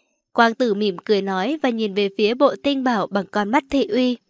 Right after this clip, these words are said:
Nam Trạch Lễ bước đi, tay khoác lên vai Quang Tử, cậu quay đầu lại nhìn Bộ Tinh Bảo đứng sau lưng, trong mắt cậu là tia nhìn tinh quái.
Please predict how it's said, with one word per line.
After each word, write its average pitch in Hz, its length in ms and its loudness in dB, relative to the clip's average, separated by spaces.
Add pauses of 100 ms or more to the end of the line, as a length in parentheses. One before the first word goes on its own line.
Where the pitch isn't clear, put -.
(560)
Nam 220 260 0
Trạch - 240 -6
Lễ 202 160 -2
bước 277 220 -2
đi, 247 280 2 (320)
tay 226 140 2
khoác 311 320 -2
lên 254 220 -2
vai 240 220 0
Quang 226 260 -2
Tử, 226 320 0 (260)
cậu 226 160 2
quay 233 200 0
đầu 214 180 -2
lại 196 260 -2
nhìn 214 240 -6
Bộ 220 140 0
Tinh 277 260 -2
Bảo 226 200 0
đứng 196 220 -4
sau 254 240 -2
lưng, 262 240 2 (320)
trong 196 200 -6
mắt 285 180 -2
cậu 240 280 -2
là 202 160 -4
tia 277 200 0
nhìn 247 200 -2
tinh 262 240 -2
quái. 220 360 -2